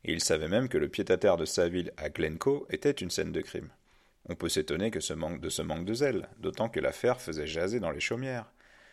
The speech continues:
Finalement, les flics ont conclu que Saville n'avait aucune connexion locale. Ah oui, bien sûr. Mais pas de chance, en octobre deux mille douze, deux victimes parlent de viols commis par Saville dans la région de Scarborough, à la fin des années soixante et la fin des années quatre-vingts.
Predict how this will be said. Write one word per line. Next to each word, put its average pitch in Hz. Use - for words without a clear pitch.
Finalement, 123
les 87
flics -
ont 98
conclu 131
que 87
Saville 107
n'avait 95
aucune 113
connexion 101
locale. 92
Ah 78
oui, 71
bien 71
sûr. -
Mais 87
pas 87
de -
chance, 135
en 82
octobre 80
deux 80
mille 107
douze, 135
deux 110
victimes 127
parlent 113
de 117
viols 98
commis 92
par 107
Saville 95
dans 78
la 78
région 85
de 107
Scarborough, 95
à -
la -
fin 104
des 82
années 73
soixante 117
et 85
la 78
fin -
des 95
années 98
quatre-vingts. -